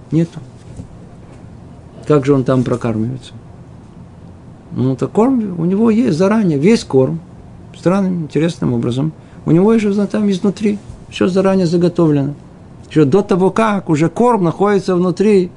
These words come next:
самого яйца. Подобие этого и все, что нам нужно, мы получаем, кто полагается на Всевышнего, как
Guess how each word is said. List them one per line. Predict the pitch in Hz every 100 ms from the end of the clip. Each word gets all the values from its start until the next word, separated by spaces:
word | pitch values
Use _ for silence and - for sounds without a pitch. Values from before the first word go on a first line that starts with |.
| -
самого | - 156 156 151
яйца. | 143 135 - - - - - - - - - - - - - - - - - - - - -
Подобие | 127 151 185 208
этого | 254 240 185 170
и | 196 220 214 196
все, | - 180
что | 170 185
нам | 185 214
нужно, | 220 175
мы | 151 180 170
получаем, | 165 156 - 165 156 151 - - -
кто | - 147 139
полагается | 151 151 156 156 139 131
на | 131
Всевышнего, | 135 131 131 131 120 117
как | 143 131 -